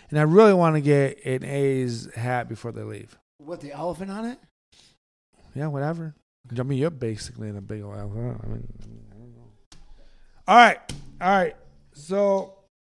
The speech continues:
Speaker 1: let's go to their arch rivals, the Red Sox. Red Sox and the Orioles. And Sean and I might go to the Orioles and Tigers game.
Speaker 2: Yeah, we might go to two of the four games in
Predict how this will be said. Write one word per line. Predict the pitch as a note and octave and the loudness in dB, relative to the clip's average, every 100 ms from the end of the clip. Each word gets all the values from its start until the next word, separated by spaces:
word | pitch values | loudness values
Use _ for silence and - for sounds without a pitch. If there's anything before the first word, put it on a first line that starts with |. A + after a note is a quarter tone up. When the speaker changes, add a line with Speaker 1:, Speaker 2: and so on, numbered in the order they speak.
| - | -2
Speaker 1:
let's | E3 G#3 G#3 | 2 2 8
go | B3 A#3+ A#3+ B3 | 10 12 12 10
to | - A3 F#3 | 6 6 6
their | E3+ D#3+ | 4 -2
arch | D#3+ F3+ G3 - | -2 -4 -6 -10
rivals, | D#3 D#3 D3 B2+ B2+ - - _ _ _ _ _ _ _ _ _ _ - | -6 -4 0 0 0 -2 -18 _ _ _ _ _ _ _ _ _ _ -4
the | C#3 | 2
Red | E3 E3 | 4 2
Sox. | - B2 G#2+ - - - - | 0 -8 -10 -16 -20 -20 -10
Red | B2 G3 B3 | 2 4 4
Sox | - G3+ G3 F#3+ - - - _ _ _ _ _ _ _ - | 6 6 6 4 0 -12 -14 _ _ _ _ _ _ _ -8
and | E3 | -4
the | F3 | -4
Orioles. | D3 C#3+ B2 G#2 G2+ - _ _ _ _ _ _ _ _ | 0 -2 -2 -6 -12 -18 _ _ _ _ _ _ _ _
And | C#3+ D3 C#3+ C3+ C3 _ - | -8 -6 -4 -6 -10 _ -18
Sean | - E3+ F3 | -2 2 4
and | E3+ | 6
I | D#3+ E3 D#3 - | 6 6 4 0
might | C#3 C#3+ D#3 D3+ C#3+ | -4 0 2 2 0
go | D3+ | 0
to | D3+ D3+ D3 C#3+ C#3+ | 2 2 2 4 2
the | C3 | 2
Orioles | C#3+ D#3 D#3 C#3 | 4 6 6 6
and | C3 | 2
Tigers | D3 F3 C#3+ A2+ | 2 6 4 4
game. | A2 C3 C#3+ _ _ | 0 0 -4 _ _
Speaker 2:
Yeah, | - F3+ - | -16 -14 -14
we | D#3 | -16
might | D#3+ D#3 | -14 -14
go | D#3+ | -14
to | D#3 C#3+ | -12 -14
two | - E3 | -10 -8
of | D#3 | -8
the | C#3 | -10
four | D#3 D3+ | -10 -8
games | C#3 D#3 F3+ B2+ | -8 -8 -8 -10
in | C3 | -12